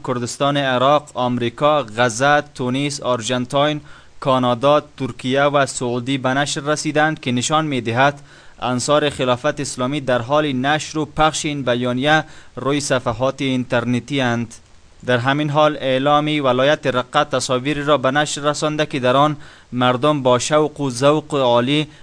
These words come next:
به این بیانیهٔ جدید دولت اسلامی گوش فرا می‌دهند. به زودی ترجمهٔ دری این بیانیه از طریق رادیو صدای خلافت به نشر خواهد رسید انشاءالله.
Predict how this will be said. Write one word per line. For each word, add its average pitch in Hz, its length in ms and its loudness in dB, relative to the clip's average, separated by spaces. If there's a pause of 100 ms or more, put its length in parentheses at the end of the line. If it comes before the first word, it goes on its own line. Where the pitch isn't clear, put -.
(160)
به 123 80 2
این 151 240 0
بیانیهٔ 127 720 2
جدید 135 500 -2
دولت 139 340 0
اسلامی 127 380 -2
گوش 143 300 -2
فرا 120 220 2
می‌دهند. 120 640 -2 (460)
به 123 80 2
زودی 135 320 0
ترجمهٔ 143 600 0
دری 135 380 2
این 151 220 -4
بیانیه 131 580 0 (240)
از 123 240 -4
طریق 156 480 -2
رادیو 131 400 0
صدای 147 420 0
خلافت 139 500 0
به 131 200 -2
نشر 147 280 2
خواهد 120 500 -2
رسید 120 380 -4
انشاءالله. 120 800 -2